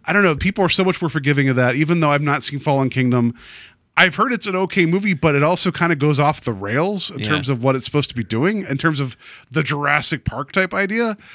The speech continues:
Speaker 1: I don't know. I, I thought, it, but there's this thing where tho-, it just seems like those are the two properties that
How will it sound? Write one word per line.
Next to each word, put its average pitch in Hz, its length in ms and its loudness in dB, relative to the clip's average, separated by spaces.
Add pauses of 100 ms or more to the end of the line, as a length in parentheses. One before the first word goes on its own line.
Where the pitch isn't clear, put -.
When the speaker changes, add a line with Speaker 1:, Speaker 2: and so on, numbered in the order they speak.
(520)
Speaker 1:
I 208 120 6
don't 208 120 4
know. 117 200 0 (160)
I, 160 220 0
I - 20 2
thought, 196 400 2
it, 196 160 -4
but 196 180 0 (180)
there's 175 320 0
this 170 140 -2
thing 208 240 0
where 170 320 4 (280)
tho-, 170 140 4
it 202 160 2
just 160 160 0
seems 180 160 4
like 151 160 0
those 139 240 0
are - 20 -4
the 170 100 0
two 196 140 2
properties 165 580 -2
that 120 240 -2